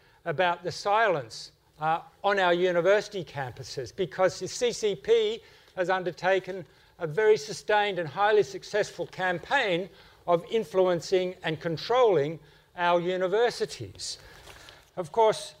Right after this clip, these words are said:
the next reaction, uh, to a tyranny is appeasement. And, uh, we saw this uh, in the organisation of this event when the National Gallery of Victoria refused to host it.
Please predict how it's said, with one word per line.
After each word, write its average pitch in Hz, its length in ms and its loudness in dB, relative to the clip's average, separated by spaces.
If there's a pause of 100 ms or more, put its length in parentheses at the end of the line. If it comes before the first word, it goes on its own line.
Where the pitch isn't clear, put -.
the 196 80 -8
next 220 300 -2
reaction, 151 640 0 (300)
uh, 139 160 4
to 156 240 0
a 139 60 4
tyranny 135 640 -2 (300)
is 151 440 0 (180)
appeasement. 214 840 -2 (760)
And, 175 340 -2
uh, 156 280 4
we 151 140 -4
saw 139 320 -4
this 175 460 -2 (340)
uh, 143 300 2
in 156 100 -4
the 156 80 0
organisation 147 800 2
of 113 100 -10
this 185 200 -4
event 202 440 0 (300)
when 131 140 -14
the 135 80 -10
National 151 400 -4
Gallery 139 520 0
of 117 80 -6
Victoria 185 760 0 (320)
refused 135 460 -8
to 123 80 -10
host 202 380 0
it. 214 240 0